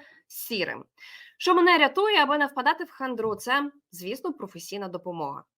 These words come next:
Мої нерви, моє самопочуття — це мій робочий інструмент, і я знаю, що про нього теж треба дбати. Не тільки відпочинком чи зміною обстановки, а й роботою із професійним психологом. Тож і ви,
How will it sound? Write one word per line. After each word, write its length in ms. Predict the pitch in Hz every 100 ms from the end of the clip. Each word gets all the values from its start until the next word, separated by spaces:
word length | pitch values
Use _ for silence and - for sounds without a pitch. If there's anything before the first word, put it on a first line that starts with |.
| -
Мої 260 | 175 302
нерви, 460 | 381 262 180 151 147 _
моє 440 | 185 202 185 233 330
самопочуття — 840 | 403 370 311 294 262 - - -
це 140 | - 427
мій 120 | 370
робочий 360 | 320 349 302
інструмент, 640 | 277 277 - 269 208 147 147 _ -
і 160 | 277
я 200 | 269 277
знаю, 520 | 233 233 269 320 320 285
що 140 | 247
про 160 | - 220
нього 280 | 302 240
теж 300 | 196 269 277
треба 420 | - 247 247 226 - _ -
дбати. 540 | 202 208 185 143 - _ _
Не 120 | 220
тільки 260 | 233 403 294
відпочинком 760 | 233 - 165 330 415 415 214 196
чи 240 | 240 226 - - -
зміною 580 | 185 226 254 302 277 262
обстановки, 800 | 208 196 - 220 190 151 - - - -
а 100 | 233
й 100 | 208
роботою 760 | 190 170 196 285 - 208 156 -
із 180 | 254 254
професійним 840 | - 180 160 156 214 254 262 247
психологом. 800 | - 160 202 - 165 143 139 - _ _ -
Тож 160 | 285
і 60 | 277
ви, 220 | 208 147